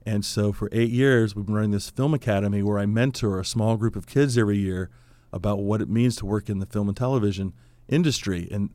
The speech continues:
and we make a film every year as part of that training. And we'd made some short films, and then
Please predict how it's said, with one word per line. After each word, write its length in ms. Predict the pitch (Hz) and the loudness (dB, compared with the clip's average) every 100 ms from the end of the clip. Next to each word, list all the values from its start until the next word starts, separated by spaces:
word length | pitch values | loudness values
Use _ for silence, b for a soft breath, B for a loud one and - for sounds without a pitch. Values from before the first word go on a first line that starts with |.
| - | -6
and 140 | 104 | -4
we 60 | 107 | 0
make 180 | 113 107 | 0 0
a 40 | |
film 380 | - 147 151 131 | -2 2 4 4
every 180 | 104 107 | 4 2
year 200 | 101 101 | 0 -2
as 100 | - | -4
part 240 | - 113 | 0 2
of 60 | 104 | 2
that 120 | - | 0
training. 480 | - 127 127 90 85 b b b _ | -2 0 0 -2 -6 b b b _
And 340 | 104 104 101 - - | -2 0 -2 -4 -6
we'd 160 | 110 110 | -4 0
made 160 | 113 | 0
some 120 | 113 104 | 0 -4
short 360 | - 139 147 | 2 2 2
films, 420 | - 107 98 101 | 0 0 0 -2
and 180 | - 107 | -4 -2
then 260 | 104 104 | 0 -2